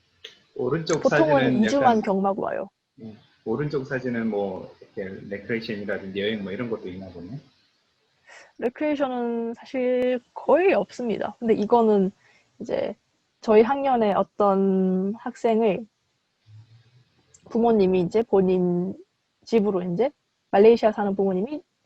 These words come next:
Speaker 2: 본인 집으로 이제 저희를 초대를 했어요. 전체 다.
Speaker 1: 전체
Speaker 2: 그래도
Speaker 1: 다요?
Speaker 2: 그 학생 집에서.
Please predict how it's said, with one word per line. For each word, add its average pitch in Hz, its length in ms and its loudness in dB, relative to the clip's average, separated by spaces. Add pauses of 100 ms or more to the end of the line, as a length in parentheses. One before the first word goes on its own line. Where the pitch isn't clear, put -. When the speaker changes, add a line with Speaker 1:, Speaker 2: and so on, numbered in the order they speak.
(100)
Speaker 2:
본인 202 200 2
집으로 208 280 2
이제 170 160 -4
저희를 180 360 0
초대를 330 280 2
했어요. - 220 -10
전체 185 240 -6
다. 190 340 -2 (400)
Speaker 1:
전체 135 260 -4
Speaker 2:
그래도 185 160 0
Speaker 1:
다요? - 60 -8
Speaker 2:
그 214 60 2
학생 214 260 -2
집에서. 247 520 0